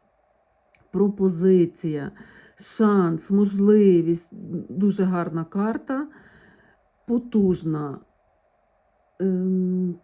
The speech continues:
позитивна. Дивіться, пентакль як сонечко. Доля пропонує на долонці сьогодні кожному з нас шанс, можливість, подарунки. Бери.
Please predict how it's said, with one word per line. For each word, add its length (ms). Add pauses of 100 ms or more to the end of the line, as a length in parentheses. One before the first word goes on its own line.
позитивна. 1400 (120)
Дивіться, 680 (160)
пентакль 480
як 200
сонечко. 880 (500)
Доля 500
пропонує 760
на 140
долонці 640
сьогодні 560
кожному 680
з 120
нас 520 (100)
шанс, 680 (140)
можливість, 1080 (440)
подарунки. 1080 (1300)
Бери. 420